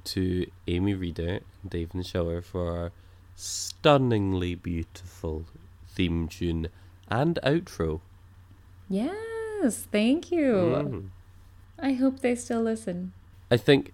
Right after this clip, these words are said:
Speaker 1: Dave, uh, so I caught up with him recently, and Dave said that he dips in and out, and I was like, "That's
Speaker 2: Oh,
Speaker 1: fair.
Speaker 2: okay,
Speaker 1: We're
Speaker 2: fair.
Speaker 1: that kind of,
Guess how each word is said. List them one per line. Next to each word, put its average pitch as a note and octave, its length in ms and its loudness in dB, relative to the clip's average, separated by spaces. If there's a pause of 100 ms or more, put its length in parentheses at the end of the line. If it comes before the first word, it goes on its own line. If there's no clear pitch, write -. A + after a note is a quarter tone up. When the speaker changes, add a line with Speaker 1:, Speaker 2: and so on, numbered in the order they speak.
(140)
Speaker 1:
Dave, C3 440 6
uh, A#2+ 100 6
so A#2+ 220 6
I A#2+ 60 6
caught B2+ 300 2
up B2 100 2
with B2+ 140 -2
him A#2 120 2
recently, G#2+ 340 0
and E2+ 140 -2
Dave F2 200 0
said F#2 200 0
that F2 120 0
he F#2+ 60 -2
dips F2 400 -2
in F2 80 2
and E2 120 0
out, E2 240 -2 (460)
and F#2+ 100 -2
I F2+ 40 2
was F#2+ 140 0
like, - 120 0
"That's C#3+ 180 4
Speaker 2:
Oh, G#3 80 2
Speaker 1:
fair. - 120 4
Speaker 2:
okay, - 140 0
Speaker 1:
We're A#2 160 4
Speaker 2:
fair. - 160 8
Speaker 1:
that - 120 -2
kind F#2+ 200 4
of, F2+ 140 -2